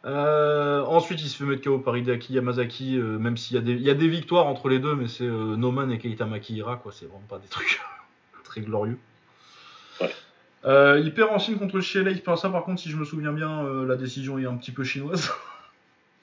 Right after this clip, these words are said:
Speaker 2: Ça, je me souviens pas, non.
Speaker 1: Euh, ensuite, il gagne, euh, un tournoi légendaire du K one, euh, le, le tournoi soixante-sept cinq de, de, de deux mille dix-sept.
Speaker 2: Oh là là.
Speaker 1: Te rappelles-tu de tous les adversaires ?
Speaker 2: Pas du tout.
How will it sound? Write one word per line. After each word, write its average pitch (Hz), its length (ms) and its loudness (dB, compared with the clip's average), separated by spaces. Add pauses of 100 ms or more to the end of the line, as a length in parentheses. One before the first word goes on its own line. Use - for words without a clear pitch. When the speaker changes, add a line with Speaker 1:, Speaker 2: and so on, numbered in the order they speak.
(1600)
Speaker 2:
Ça, - 160 0
je 123 80 -4
me 117 80 -6
souviens 104 260 -10
pas, 95 80 -8
non. - 160 -12 (840)
Speaker 1:
Euh, 147 520 6
ensuite, 208 420 2
il 202 100 2
gagne, 202 240 4
euh, 165 560 2
un 151 60 4
tournoi 165 360 2
légendaire 175 420 2
du 147 120 -4
K 147 160 -2
one, 170 180 0
euh, 127 220 -2
le, 127 260 2
le 131 140 0
tournoi 131 260 0
soixante-sept 131 500 -4
cinq 147 220 -2
de, 127 100 -2
de, 117 140 -2 (260)
de 135 60 -2
deux 120 120 -2
mille 127 180 -2
dix-sept. - 520 -8 (580)
Speaker 2:
Oh 113 40 0
là 110 80 -2
là. - 60 -8 (280)
Speaker 1:
Te 196 100 8
rappelles-tu 240 500 6
de 233 60 0
tous 247 140 -4
les 233 120 -2
adversaires ? 196 720 0 (400)
Speaker 2:
Pas 156 120 0
du 143 160 -8
tout. 101 160 -14